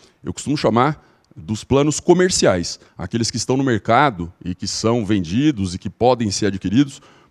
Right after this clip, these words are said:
por quem não só quiser, mas, obviamente, quem puder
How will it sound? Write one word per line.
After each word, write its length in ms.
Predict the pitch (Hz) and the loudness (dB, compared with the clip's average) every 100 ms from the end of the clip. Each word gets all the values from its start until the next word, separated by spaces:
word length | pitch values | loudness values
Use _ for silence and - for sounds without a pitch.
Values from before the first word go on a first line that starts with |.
| - | -8
por 120 | 107 | -6
quem 180 | - 127 | -2 -2
não 120 | 139 | 0
só 160 | - 127 | 0 -2
quiser, 480 | 104 80 107 131 - | -2 0 2 0 -2
mas, 180 | 87 87 | -6 -2
obviamente, 560 | 92 85 87 113 - - _ | -2 -2 0 -2 -4 -12 _
quem 120 | 104 | -6
puder 500 | 110 131 87 123 139 | -2 -2 4 4 2